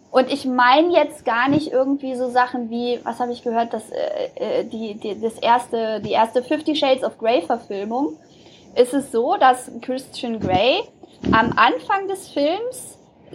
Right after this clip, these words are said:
sehr, sehr hochgeschlossene Sachen trägt.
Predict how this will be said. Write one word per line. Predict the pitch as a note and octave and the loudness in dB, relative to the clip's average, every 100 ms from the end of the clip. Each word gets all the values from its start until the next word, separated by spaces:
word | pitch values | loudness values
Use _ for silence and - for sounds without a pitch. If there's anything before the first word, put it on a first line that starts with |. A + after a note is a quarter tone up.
| A3 | -4
sehr, | B3 C#4+ C#4 B3+ | 4 6 6 6
sehr | B3+ B3+ | 6 6
hochgeschlossene | C4+ D4+ D4+ - - B3+ C4 B3+ A#3 G#3 G3 | 4 0 -2 -6 2 2 2 -2 0 0 4
Sachen | G3+ - G3 | 2 2 -8
trägt. | F3+ - A2+ - - - | -12 -12 -10 -10 -12 -20